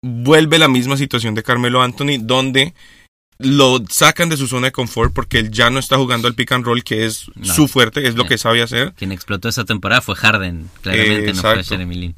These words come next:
Speaker 1: Eh, exacto. Y Jeremy Lin, ¿qué le toca hacer? Spot-up shooter, que no tiene los porcentajes de tres para sostener ese puesto. Sí lo podía hacer, digamos, cuando estaba él manejando el balón. De vez en cuando se tiraba su triple como para mostrar que podía hacerlo.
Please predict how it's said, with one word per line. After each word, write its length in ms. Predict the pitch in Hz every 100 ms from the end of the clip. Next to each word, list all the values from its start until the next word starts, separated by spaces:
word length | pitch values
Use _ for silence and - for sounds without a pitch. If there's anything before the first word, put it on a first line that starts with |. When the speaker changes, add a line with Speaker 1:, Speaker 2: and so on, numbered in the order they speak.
| -
Speaker 1:
Eh, 320 | 104 104 104
exacto. 320 | 101 110 113 - - - - - - - -
Y 240 | 127 131
Jeremy 340 | 117 110 120
Lin, 200 | 113 123
¿qué 100 | 123
le 100 | 110
toca 220 | 110 110 117
hacer? 320 | - 131 -
Spot-up 440 | - - - 107 107
shooter, 320 | - 127 110 -
que 180 | 147 147
no 160 | 120
tiene 200 | 113 127
los 140 | 127 127
porcentajes 560 | 120 104 107 107 117
de 80 | 113
tres 280 | 107 131 139
para 380 | - 131 143 147
sostener 540 | - 123 - 117 113
ese 160 | 113 123
puesto. 420 | - 151 - - - - - -
Sí 220 | - -
lo 160 | 147 190
podía 300 | 170 147 143
hacer, 260 | 151 170 143
digamos, 460 | 120 127 127 107
cuando 320 | - 117 113
estaba 600 | 113 - 120 120 131 147 -
él 300 | 127 139 127
manejando 600 | 107 110 107 113 117 120
el 100 | 131
balón. 400 | 123 107 117 165 - _ _ _ _ -
De 160 | 117
vez 160 | 113 110
en 80 | 135
cuando 240 | 143 147
se 80 | 165
tiraba 320 | 139 113 120
su 100 | 143
triple 360 | - 131 151 202
como 180 | 165 143
para 160 | 123
mostrar 260 | 117 - 117
que 80 | -
podía 280 | 143 117 117
hacerlo. 400 | 139 143 156